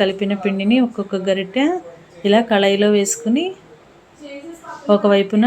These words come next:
కొంచెం పొంగిన తర్వాత వెన్-, వెనుక వైపు కూడా టర్న్ చేసి రెండు వైపులా క్రిస్పీగా ఫ్రై అయ్యేంత వరకు డీప్ ఫ్రై చేసి ఆయిల్ నుండి తీసేయటమే. ఇదే విధంగా ఆయిల్కి పట్టినన్ని బూరెలను కళాయిలో వేసుకుని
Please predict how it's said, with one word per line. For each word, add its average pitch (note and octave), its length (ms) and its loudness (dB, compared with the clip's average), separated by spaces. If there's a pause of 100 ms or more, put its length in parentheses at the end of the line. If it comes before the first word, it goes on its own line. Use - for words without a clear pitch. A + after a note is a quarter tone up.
(160)
కొంచెం G#3 260 0 (120)
పొంగిన G3 380 0
తర్వాత F#3 360 0 (220)
వెన్-, G3+ 320 0
వెనుక G3+ 200 -2 (100)
వైపు G3 180 -2 (100)
కూడా G3 180 0 (100)
టర్న్ G3 260 -4
చేసి G3 320 -4 (600)
రెండు G3+ 260 4
వైపులా G3+ 360 0 (440)
క్రిస్పీగా G#3 560 0 (120)
ఫ్రై G3 220 0
అయ్యేంత G3 380 -4
వరకు G3 340 -4
డీప్ F#3+ 200 -2
ఫ్రై G3 140 0 (120)
చేసి G3 320 -4 (1160)
ఆయిల్ G3 280 2
నుండి G3 200 2 (120)
తీసేయటమే. G3+ 580 -2 (180)
ఇదే G#3 160 4 (100)
విధంగా G3 400 -2 (760)
ఆయిల్కి G3 360 0
పట్టినన్ని G3 520 -4
బూరెలను G3+ 460 0 (180)
కళాయిలో G3+ 360 0 (100)
వేసుకుని A3 480 -4